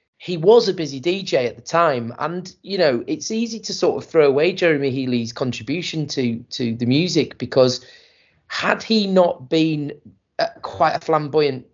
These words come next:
performer and so busy, you know, I doubt that it would have travelled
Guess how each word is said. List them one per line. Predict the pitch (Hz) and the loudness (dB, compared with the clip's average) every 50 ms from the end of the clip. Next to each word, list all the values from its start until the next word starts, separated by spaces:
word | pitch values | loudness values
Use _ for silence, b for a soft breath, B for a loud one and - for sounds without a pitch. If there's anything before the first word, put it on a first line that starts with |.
| _ | _
performer | - 147 143 - - 151 156 165 170 165 143 120 110 107 - _ _ - | -18 -18 -12 -2 2 2 4 4 4 2 -2 -4 -6 -8 -12 _ _ 2
and | 170 180 180 143 123 120 120 - - _ - | 2 2 2 0 -2 -4 -6 -8 -12 _ -14
so | - - - - - - 185 170 160 160 151 147 147 | -12 -10 -10 -6 2 6 6 8 8 6 4 0 -2
busy, | - - 175 170 160 143 131 110 101 104 110 - _ _ _ _ _ _ _ _ _ _ _ _ _ _ _ | -4 -4 -4 -4 -4 -6 -10 -10 -12 -14 -18 -20 _ _ _ _ _ _ _ _ _ _ _ _ _ _ _
you | 165 147 | -4 -2
know, | 143 127 117 117 120 104 - _ _ _ _ _ _ _ _ _ _ _ _ _ - | -2 -2 -2 -4 -6 -8 -12 _ _ _ _ _ _ _ _ _ _ _ _ _ -2
I | 170 165 | -2 -2
doubt | 170 - 185 180 185 202 220 226 220 165 | 0 2 2 2 4 2 0 0 -2 -2
that | 202 185 - - _ - | -4 -4 -4 -6 _ -6
it | 165 156 156 | -6 -4 -4
would | 156 165 151 | -4 -4 -4
have | 151 143 | -6 -8
travelled | - - 165 151 135 147 147 139 127 123 - | -4 0 0 2 2 2 0 -2 -2 -4 -8